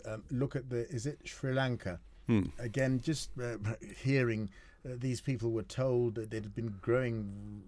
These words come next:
Speaker 1: rice for centuries, um, frightful outsiders came and told them to, and then next minute their crop failed, and, and then,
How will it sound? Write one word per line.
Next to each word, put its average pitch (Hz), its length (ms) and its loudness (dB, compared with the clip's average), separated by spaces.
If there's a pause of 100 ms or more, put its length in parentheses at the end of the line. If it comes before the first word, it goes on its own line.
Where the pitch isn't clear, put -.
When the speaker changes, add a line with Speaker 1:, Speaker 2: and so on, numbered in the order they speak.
Speaker 1:
rice 117 380 0
for - 100 -10
centuries, 98 600 -4 (420)
um, 98 480 -8 (300)
frightful 107 720 0 (240)
outsiders 110 720 0
came 120 180 -2
and 107 140 -6
told 110 200 -2
them 101 140 -2
to, 95 180 -4 (320)
and 107 120 -2
then 117 160 6
next 120 240 0
minute 113 340 -2
their 98 140 -2
crop - 340 -6
failed, 113 560 2 (260)
and, 107 180 -8
and 117 220 0
then, 107 440 0